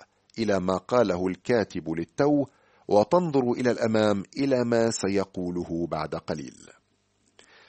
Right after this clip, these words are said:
"من ثم، أيها الإخوة القديسون". كلمة إخوة تعني هؤلاء الذين كانوا عبرانيين كبولس، فقد كان بولس عبرانياً في الجسد، وقد دعا العبرانيين إخوة له بحسب الجسد،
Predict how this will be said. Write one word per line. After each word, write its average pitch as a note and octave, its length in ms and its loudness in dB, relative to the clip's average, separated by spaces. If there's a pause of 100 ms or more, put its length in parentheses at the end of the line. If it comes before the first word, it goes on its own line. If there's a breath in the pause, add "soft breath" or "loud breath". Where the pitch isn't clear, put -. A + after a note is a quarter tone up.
(140 soft breath)
"من C#3 160 4
ثم، D#3+ 320 2
أيها C#3+ 600 4
الإخوة G2+ 500 0
القديسون". E2+ 760 -8 (720)
كلمة F#2+ 380 0 (140)
إخوة F#2+ 340 2
تعني F#2+ 420 0
هؤلاء F#2+ 580 2
الذين F#2+ 420 -2
كانوا F#2 400 -2
عبرانيين F2 680 -2
كبولس، B2 680 -4 (480 soft breath)
فقد F#2+ 300 0
كان G#2 320 0
بولس F#2+ 400 -2
عبرانياً F2+ 720 -2
في - 160 -6
الجسد، E2 640 -4 (520 soft breath)
وقد F2 420 -2
دعا G2+ 220 2
العبرانيين F2 840 -4
إخوة A2+ 340 -4
له G2 420 -2
بحسب F2 560 -6
الجسد، C3 640 0